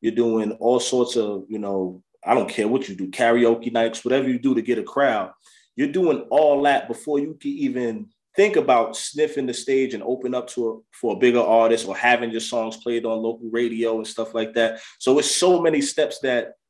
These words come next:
people don't see before they even get to the point of being on a radio or getting their video exposed by a bigger platform.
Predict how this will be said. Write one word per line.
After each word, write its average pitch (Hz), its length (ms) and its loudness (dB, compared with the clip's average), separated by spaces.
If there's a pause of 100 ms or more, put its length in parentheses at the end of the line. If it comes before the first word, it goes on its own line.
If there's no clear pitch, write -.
(100)
people 143 280 0
don't 127 240 2
see 139 540 -2 (460)
before 135 680 2
they 123 60 4
even 127 300 -4
get 117 160 -6
to - 120 -4
the 135 80 0
point 123 320 -4
of 95 80 -8
being 123 260 0
on 117 140 2
a 101 40 -6
radio 113 440 -2
or 101 120 -6
getting 117 240 -4
their 98 120 -6
video 120 460 -2
exposed 113 600 -6
by 98 180 -4
a 95 60 -8
bigger 107 200 -4
platform. 110 640 -4